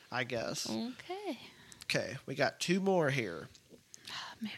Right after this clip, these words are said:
Speaker 2: I can make a comeback.
Speaker 1: In Texas, again.
Speaker 2: Oh,
Speaker 1: Texas is
Speaker 2: gosh.
Speaker 1: the favorite.
Speaker 2: You're trying to trick me.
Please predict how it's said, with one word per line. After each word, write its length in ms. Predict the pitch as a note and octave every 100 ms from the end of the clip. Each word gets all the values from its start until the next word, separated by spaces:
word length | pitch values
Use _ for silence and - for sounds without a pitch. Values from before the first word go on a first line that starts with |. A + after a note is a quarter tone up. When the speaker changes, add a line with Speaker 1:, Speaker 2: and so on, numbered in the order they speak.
| - -
Speaker 2:
I 60 | -
can 100 | A3
make 180 | G#3+ -
a 60 | -
comeback. 600 | - G#3 G#3 - - -
Speaker 1:
In 180 | C#3 B2+
Texas, 880 | A#2+ - D#3 - D3+ G#2 G2 - - - _ _ _
again. 400 | C#3 C3 A#2 D2+ F3+
Speaker 2:
Oh, 220 | G#3 G3+
Speaker 1:
Texas 460 | F#3+ G3+ G3 G3 C#3
is 100 | C#3+
Speaker 2:
gosh. 20 | D3
Speaker 1:
the 60 |
favorite. 220 | C#3+ A3+
Speaker 2:
You're 60 | A3
trying 320 | G#3+ A#3 G#3+
to 200 | G#3+ A3 - -
trick 400 | - G#3+ - -
me. 320 | A3 A3